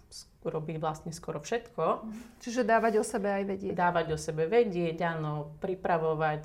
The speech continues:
Speaker 1: aj nejaké nové spolupráce, vy-, vytvárať nové myšlienky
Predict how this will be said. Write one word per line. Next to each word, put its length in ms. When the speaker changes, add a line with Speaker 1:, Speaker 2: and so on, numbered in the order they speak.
Speaker 1:
aj 220
nejaké 240
nové 240
spolupráce, 720
vy-, 160
vytvárať 680
nové 220
myšlienky 720